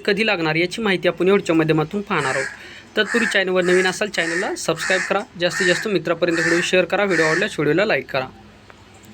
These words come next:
आता पहा मित्रांनो, हा पेपर तसा जर पाहिला तर जुना आहे मित्रांनो, ऑगस्ट महिन्यातला पेपर आहे, परंतु यामध्ये माहिती दिलेली आहे. पहा,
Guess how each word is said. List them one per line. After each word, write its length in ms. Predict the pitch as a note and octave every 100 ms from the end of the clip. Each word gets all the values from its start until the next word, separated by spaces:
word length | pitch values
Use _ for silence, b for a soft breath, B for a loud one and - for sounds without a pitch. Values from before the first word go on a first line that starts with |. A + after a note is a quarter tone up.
| - B B B B F#3+
आता 200 | F#3 -
पहा 140 | A#3
मित्रांनो, 300 | A#3+ A3+ A#3
हा 120 | - F#3
पेपर 320 | G#3+ G#3 A3 G3+
तसा 180 | A3
जर 100 | G#3+
पाहिला 300 | G#3 G#3+ F#3+ D3+
तर 80 | E3+
जुना 240 | D#3+ G#3+
आहे 80 | A3+
मित्रांनो, 260 | A3 G#3+ G#3+ E3+
ऑगस्ट 320 | F3+ G3+ G#3
महिन्यातला 340 | G3+ G3 G3
पेपर 300 | F#3 F#3+ F#3+
आहे, 80 | G3+
परंतु 420 | G3+ G#3 G3+ E3
यामध्ये 380 | F3 F#3+ G#3 G#3
माहिती 300 | G#3+ F#3+ G3+
दिलेली 260 | F#3+ F#3+ F#3
आहे. 80 |
पहा, 220 | F3+ F#3+